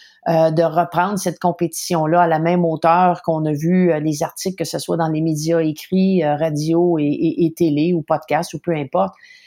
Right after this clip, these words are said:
Mais en même temps, c'est ça, c'est la reconnaissance. La reconnaissance que, que, que, que ces femmes ont. On s'entraîne, euh,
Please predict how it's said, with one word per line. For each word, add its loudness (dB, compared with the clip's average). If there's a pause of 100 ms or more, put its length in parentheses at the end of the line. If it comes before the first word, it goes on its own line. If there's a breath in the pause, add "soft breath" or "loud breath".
(100)
Mais 0
en 4
même 2
temps, 0
c'est -4
ça, -6
c'est -2
la 4
reconnaissance. -2
La 0
reconnaissance -2
que, 0 (420 soft breath)
que, 2
que, -2
que -4
ces 0
femmes 2
ont. 2
On 2
s'entraîne, 0
euh, 2